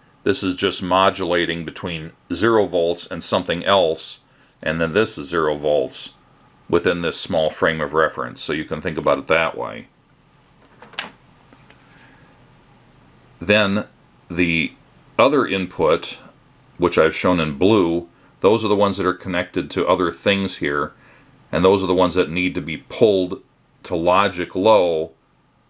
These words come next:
when they're not being pulled high by these switches. Uh, these three are really easy to figure out because you've got a resistor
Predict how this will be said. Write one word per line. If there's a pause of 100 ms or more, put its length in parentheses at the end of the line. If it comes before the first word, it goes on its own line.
(640)
when
they're
not
being
pulled
high (1160)
by
these
switches. (840)
Uh, (200)
these (160)
three
are
really
easy
to
figure
out
because (480)
you've
got
a
resistor